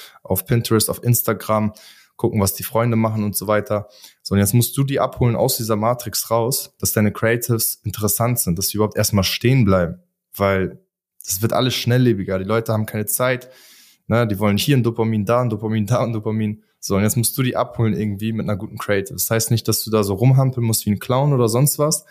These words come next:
Oder dass das alles, äh, übelst TikTok-lastig ist, weil du willst nicht entertainen, du willst immer noch verkaufen. Und da den gesunden Grad zu machen, das ist die Kunst dabei. Und wenn Leute denken, dass, äh, heutzutage Dropshipping tot ist oder so,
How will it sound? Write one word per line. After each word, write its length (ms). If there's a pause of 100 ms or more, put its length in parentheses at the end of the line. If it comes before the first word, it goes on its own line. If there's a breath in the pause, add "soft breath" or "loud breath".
(480 loud breath)
Oder 180
dass 460 (200)
das 280 (100)
alles, 460
äh, 160
übelst 400
TikTok-lastig 580
ist, 240
weil 80
du 120
willst 240
nicht 120
entertainen, 540
du 80
willst 180
immer 160
noch 140
verkaufen. 540
Und 540
da 140
den 140
gesunden 340
Grad 300
zu 80
machen, 420 (180)
das 180
ist 100
die 80
Kunst 340
dabei. 320 (1300 loud breath)
Und 120
wenn 120
Leute 280
denken, 320
dass, 340
äh, 100
heutzutage 480
Dropshipping 440
tot 180
ist 200
oder 180
so, 320